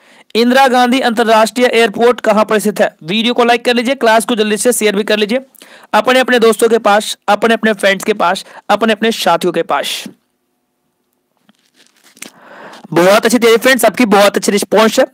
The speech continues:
जरूर आंसर्स करेंगे। इंदिरा गांधी अंतर्राष्ट्रीय एयरपोर्ट कहाँ पर स्थित है? नंबर सत्तावन। तो सर नई दिल्ली, बिल्कुल नई दिल्ली लगा लेनी है यशपाल जी। ऑप्शन नंबर ए,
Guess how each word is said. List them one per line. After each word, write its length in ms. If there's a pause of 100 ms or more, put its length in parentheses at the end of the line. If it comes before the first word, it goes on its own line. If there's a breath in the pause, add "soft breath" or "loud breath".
जरूर 260
आंसर्स 260
करेंगे। 280 (560 loud breath)
इंदिरा 260
गांधी 200
अंतर्राष्ट्रीय 520
एयरपोर्ट 460
कहाँ 240
पर 140
स्थित 180
है? 60
नंबर 200
सत्तावन। 500 (2750 soft breath)
तो 100
सर 240
नई 240
दिल्ली, 320 (800 soft breath)
बिल्कुल 500
नई 180
दिल्ली 220
लगा 220
लेनी 220
है 140
यशपाल 480
जी। 200
ऑप्शन 440
नंबर 180
ए, 100